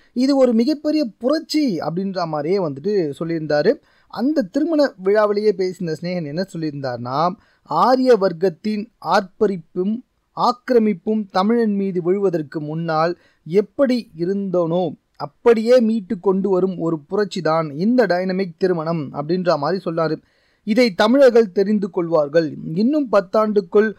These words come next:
ஒரு அரசியல் புரட்சியை இந்த டைனமிக் திருமணம் ஏற்படுத்தும்" அப்படின்ற மாதிரி வந்துட்டு பேசியிருந்தாரு நம்மளுடைய ஸ்நேகன்.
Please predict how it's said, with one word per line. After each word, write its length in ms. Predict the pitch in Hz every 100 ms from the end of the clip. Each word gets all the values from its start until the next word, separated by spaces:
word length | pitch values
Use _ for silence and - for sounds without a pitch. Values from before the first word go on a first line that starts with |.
| _ _
ஒரு 280 | 160 175 175
அரசியல் 580 | 143 165 240 - 247 180
புரட்சியை 600 | 208 277 233 247 247 233
இந்த 240 | 190 208
டைனமிக் 420 | 180 196 208 202 165
திருமணம் 320 | 196 190 180
ஏற்படுத்தும்" 600 | 175 208 190 170 165 180
அப்படின்ற 400 | 151 165 175 170
மாதிரி 280 | 156 175 165
வந்துட்டு 220 | 156 175
பேசியிருந்தாரு 720 | 160 175 185 160 156 147 202 240
நம்மளுடைய 500 | 190 170 160 196 196 -
ஸ்நேகன். 320 | 185 185